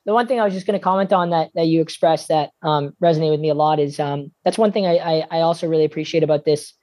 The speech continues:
situation with On is, um, I made it pretty clear early in the process that, um, I was looking for a situation where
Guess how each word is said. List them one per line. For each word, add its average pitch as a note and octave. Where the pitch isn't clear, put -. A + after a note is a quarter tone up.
situation E3+
with D#3
On D#3
is, D3
um, C#3+
I F3
made G3+
it F#3+
pretty D#3+
clear E3+
early D#3+
in D#3
the D3+
process D#3
that, C#3+
um, C#3+
I D#3
was D#3
looking D3+
for D3+
a D3
situation D3+
where C#3+